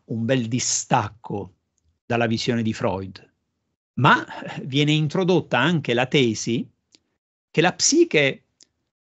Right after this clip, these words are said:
non è, eh, soltanto un prodotto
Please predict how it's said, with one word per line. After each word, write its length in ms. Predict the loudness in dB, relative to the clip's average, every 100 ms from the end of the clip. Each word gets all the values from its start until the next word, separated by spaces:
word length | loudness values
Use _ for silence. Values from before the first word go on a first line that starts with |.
| _ -20 -8
non 400 | -2 2 2 4
è, 260 | 2 0 -4
eh, 440 | -10 -8 -6 -6
soltanto 1200 | 0 2 2 2 4 4 4 0 -2 0 0 -2 _ _ _ _ _ _ _ _ _ _ _ _ _ 0
un 260 | 2 4
prodotto 920 | 4 6 8 8 6 -6 -12 -10 -12